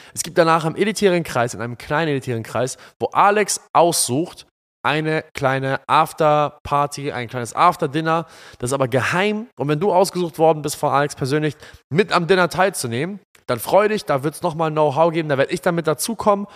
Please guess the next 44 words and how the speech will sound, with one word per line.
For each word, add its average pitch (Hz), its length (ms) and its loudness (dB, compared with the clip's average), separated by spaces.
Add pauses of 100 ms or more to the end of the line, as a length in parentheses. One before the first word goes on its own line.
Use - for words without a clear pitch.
(240)
um 175 240 0
das 147 180 0
Ganze 139 380 0
auf 113 120 0
das - 220 -6
nächste 98 240 -4
Level 151 240 2
zu 107 140 -4
heben. 87 260 -8 (460)
Also, - 320 -2 (640)
für 170 60 -2
die 180 100 0
Leute, 165 240 6
die 120 100 -2
sagen, 120 360 2 (400)
Sell 135 320 0
Like 131 180 2
Alex 120 300 2
hört 110 80 -8
sich 104 140 -12
genial 104 340 -2
an, 85 100 -6
ich - 120 -10
bin 170 140 -2
bereits 147 280 0
Kunde, 151 220 -2
ich - 80 -12
möchte 135 180 -6
teilnehmen, 135 400 -4
oder 220 480 0 (300)
ich - 120 -12
bin 240 140 -2
auch 175 100 2
nicht 247 320 -4
Kunde 135 460 -2
und 151 140 -4
ich 123 100 -10
möchte 175 260 -4
einfach 165 140 0
mal 151 160 -2
sehen, 165 340 -4
wie 180 160 -10
ein 151 200 -4
Millionenverkäufer 135 1500 -2